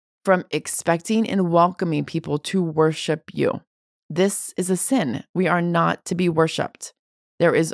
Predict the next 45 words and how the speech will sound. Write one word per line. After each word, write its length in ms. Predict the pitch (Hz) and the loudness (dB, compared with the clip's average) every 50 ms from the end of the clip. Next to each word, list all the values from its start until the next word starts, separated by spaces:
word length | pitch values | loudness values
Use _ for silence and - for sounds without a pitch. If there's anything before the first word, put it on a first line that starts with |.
| - _ | -6 _
one 440 | - 156 156 156 165 175 190 208 208 | -4 -4 0 2 2 2 4 2 2
God 340 | 180 175 165 156 147 143 | 2 2 2 2 2 2
who 120 | 151 151 143 | 0 -2 -2
is 140 | 143 143 - | -4 -4 -4
to 80 | - | -4
be 120 | 147 147 139 | -4 -2 0
worshiped, 460 | 135 143 143 139 - 147 147 - - - | 0 0 -2 0 -2 -4 -4 -4 -6 -6
and 160 | 147 147 143 | -4 -2 0
that 160 | 170 170 185 | 0 0 0
is 160 | 202 185 - - | -2 -4 -4 -2
it. 300 | - 196 190 - - - | 0 2 2 0 0 -4
And 160 | - 151 160 - | -4 -4 -4 0
so 200 | - 185 165 160 - _ _ _ _ _ _ | 2 2 2 2 -2 _ _ _ _ _ _
when 200 | 165 180 185 175 | 2 2 2 4
we 140 | 175 185 175 | 2 0 -2
put 240 | 165 - - 208 | -2 0 2 4
ourselves 400 | 208 208 208 208 - 202 190 185 | 4 4 4 4 2 0 2 2
on 100 | 190 180 | 0 -2
social 340 | 175 - 175 165 165 - 165 | 0 0 -2 -2 0 -2 -2
media 600 | 160 160 165 165 165 175 190 196 202 208 214 - _ _ _ _ _ _ _ - | -2 0 0 0 0 0 2 2 2 0 -2 -4 _ _ _ _ _ _ _ 0
and 240 | 175 175 165 156 156 | 0 2 2 2 2
we're 140 | 170 165 - | 0 0 2
asking 420 | - 151 151 165 - - 196 185 175 | 2 0 0 0 0 -2 -2 -2 0
people 340 | - 202 190 - 202 202 | -2 -4 -2 0 -2 -2
to 160 | 196 - 165 151 | 0 -2 -4 -4
comment 640 | - - - - 160 165 165 175 185 190 196 190 - - | -4 -8 -2 0 2 2 2 2 2 0 0 -2 -4 0
on 320 | - 180 180 175 180 180 - _ _ _ _ - | 2 4 4 4 2 0 -4 _ _ _ _ -2
our 140 | - 143 139 | 2 2 2
life 520 | 147 151 170 180 190 190 196 208 190 - _ _ _ _ _ _ _ | 2 4 2 4 4 4 2 0 -2 -6 _ _ _ _ _ _ _
or 300 | - 139 139 135 - - | 2 4 4 4 4 4
our 160 | 67 65 - | 2 0 0
pictures 760 | - - 220 208 - - - 208 190 190 185 185 185 180 - - _ _ _ _ | 0 -4 -4 -2 -2 -2 0 2 2 2 2 0 -2 -4 -6 -12 _ _ _ _
or 220 | - 156 156 151 147 | 2 4 4 4 4
what 200 | 151 175 180 185 | 4 2 2 2
it 120 | 185 180 | 4 4
is 160 | 180 180 170 | 4 4 4
that 160 | 175 160 - | 2 -2 0
we're 100 | - 147 | 0 -2
promoting, 720 | - - - 160 175 185 196 196 196 196 202 196 196 196 185 - _ _ _ _ | -2 0 0 2 4 4 6 4 4 4 2 2 0 0 -2 -6 _ _ _ _
we 220 | - - 196 208 226 | -4 0 2 4 4
are 120 | 233 233 | 4 4
putting 340 | 214 - - 240 233 233 214 | 2 0 0 2 2 4 2
ourselves 440 | 196 185 180 - - 175 170 160 - - | 2 0 0 -2 -2 -4 -4 -4 -4 -4
out 220 | - 180 202 202 | -4 -4 -4 -2
there 400 | - 165 156 147 139 143 151 156 | -2 0 2 4 2 2 2 -2